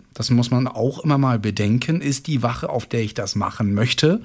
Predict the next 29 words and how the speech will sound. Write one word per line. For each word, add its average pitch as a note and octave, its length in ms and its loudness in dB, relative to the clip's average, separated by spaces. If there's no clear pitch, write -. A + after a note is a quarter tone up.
meine, A#2+ 340 4
mein A#2 180 4
Praktikum B2 500 -2
eine G#2 220 2
Lehrrettungswache? G2 960 0
Und, G2 340 0
ähm, G2+ 260 0
ist - 200 -2
das A#2 100 0
erforderlich A2 680 0
bei B2 140 -2
euch A#2+ 220 -2
im B2 160 0
Bundesland, B2+ 680 0
dass G#2+ 180 -6
es G2+ 80 -4
für - 100 -4
den G2+ 120 4
Rettungssanitäter A#2 720 2
eine G2 160 -4
Lehrrettungswache A2+ 720 -4
sein G2+ 320 -2
muss? C3 300 2
Gibt's - 180 0
unterschiedliche A#2 960 2
Meinungen A#2+ 580 4
beziehungsweise G#2+ 560 0
auch, G2 340 -6
ähm, F#2+ 360 0